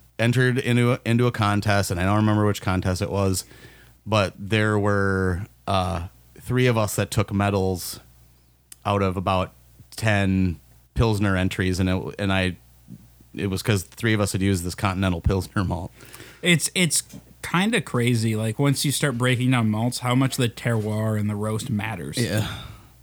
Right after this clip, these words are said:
Speaker 1: Or, yeah, how it's made. Like, uh, floor, floor malted versus, you know, non-floor
Speaker 2: Yeah.
Speaker 1: <laughs> malted.
Speaker 2: Well, and I mean, and, like, and around here, like, we use a lot of, like, Briess and Rahr 'cause it's
Speaker 1: Mm-hmm.
Speaker 2: cheap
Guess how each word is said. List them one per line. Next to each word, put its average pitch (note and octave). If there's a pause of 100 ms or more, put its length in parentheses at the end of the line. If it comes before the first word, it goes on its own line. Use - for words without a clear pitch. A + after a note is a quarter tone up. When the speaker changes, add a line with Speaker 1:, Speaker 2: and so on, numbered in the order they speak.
(100)
Speaker 1:
Or, B1+
yeah, F#2+
how G#2+
it's -
made. G#2 (400)
Like, A#2+
uh, F#2+
floor, A2
floor A2
malted G2+
versus, F2+ (220)
you F#2+
know, F2 (840)
non-floor F#2+
Speaker 2:
Yeah. G2+ (100)
Speaker 1:
<laughs> -
malted. A#2+ (120)
Speaker 2:
Well, G#3+
and D#3+
I E3
mean, D#3+
and, C#3+
like, C3+
and B2
around B2+
here, A#2
like, A2+
we B2+
use A#2
a B2
lot A2+
of, A2
like, G#2+
Briess A2+
and B2
Rahr A2+
'cause A2+
it's F#2+
Speaker 1:
Mm-hmm. G2
Speaker 2:
cheap D#3